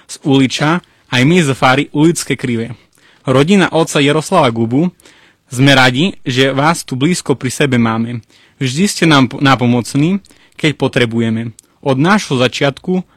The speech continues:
na tejto fare. A radi sa s nami, s vami navštevujeme."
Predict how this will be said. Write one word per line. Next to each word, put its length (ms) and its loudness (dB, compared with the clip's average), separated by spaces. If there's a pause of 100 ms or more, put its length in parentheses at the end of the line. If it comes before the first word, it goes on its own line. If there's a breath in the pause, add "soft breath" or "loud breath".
na 120 -6
tejto 320 -4
fare. 420 -8 (320 soft breath)
A 140 -4
radi 260 2
sa 160 -4
s 100 -12
nami, 380 2 (380)
s 120 -20
vami 340 2 (260)
navštevujeme." 840 -6